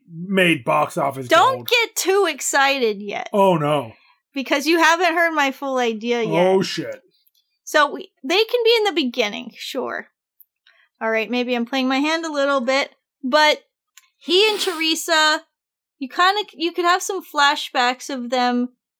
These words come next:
Speaker 2: kind of, like, counseling her not to use her powers because she could miss out a, on a lot of what is meaningful in life.
Speaker 1: Mo should know.
Speaker 2: There are healthy struggles you can have in life that add meaning.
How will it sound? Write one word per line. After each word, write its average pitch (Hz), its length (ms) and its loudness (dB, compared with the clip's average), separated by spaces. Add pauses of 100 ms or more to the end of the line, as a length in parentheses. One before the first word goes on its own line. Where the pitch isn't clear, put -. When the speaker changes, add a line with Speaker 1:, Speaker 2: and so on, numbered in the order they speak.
Speaker 2:
kind 269 220 -2
of, 269 140 -4
like, 254 200 -2
counseling 302 680 -2
her 269 540 0
not 269 280 0
to 285 100 -6
use 269 200 -4
her 254 160 -2
powers 240 580 -2
because 226 720 -8 (380)
she - 280 -4
could 240 280 -4
miss 302 280 0
out 277 260 2
a, 240 180 -4 (180)
on 247 160 0
a 247 80 0
lot 240 260 2
of 233 140 -4
what 240 240 -2
is 240 180 -4
meaningful 240 760 -2
in 220 300 -6
life. - 640 -6 (340)
Speaker 1:
Mo 190 240 4
should 170 240 -2
know. 165 340 -4 (180)
Speaker 2:
There 320 180 6
are 359 240 6
healthy 381 580 2
struggles 330 720 2
you 294 120 -4
can 285 240 0
have 277 320 2
in 247 260 -2
life 247 360 0 (440)
that 254 240 -2 (340)
add 262 300 4
meaning. 233 540 -4